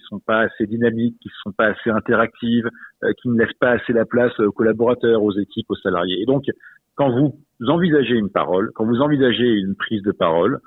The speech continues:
euh, quelle qu'elle soit, réfléchissez toujours dans ces trois dimensions. Pensez toujours au fond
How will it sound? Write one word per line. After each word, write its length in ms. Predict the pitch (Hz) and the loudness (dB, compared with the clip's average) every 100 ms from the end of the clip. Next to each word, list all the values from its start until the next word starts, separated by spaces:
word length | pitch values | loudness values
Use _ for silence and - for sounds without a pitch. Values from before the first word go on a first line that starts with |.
| - _ - | -20 _ -10
euh, 40 | - - | -10 -2
quelle 180 | 139 135 | 0 2
qu'elle 160 | 135 107 | 0 -2
soit, 360 | - 117 170 - - _ | 0 0 0 -8 -20 _
réfléchissez 600 | 98 156 - 175 175 190 | -2 0 0 -2 -2 -6
toujours 300 | 180 151 185 | -4 0 2
dans 140 | 156 139 | 2 0
ces 160 | - | -2
trois 260 | - - 131 | -4 -2 0
dimensions. 520 | 127 120 113 101 101 _ _ | 0 -2 -2 -6 -8 _ _
Pensez 220 | 120 139 | -4 -4
toujours 260 | 131 123 120 | -2 0 2
au 80 | 110 | 0
fond 260 | - 135 | -2 -4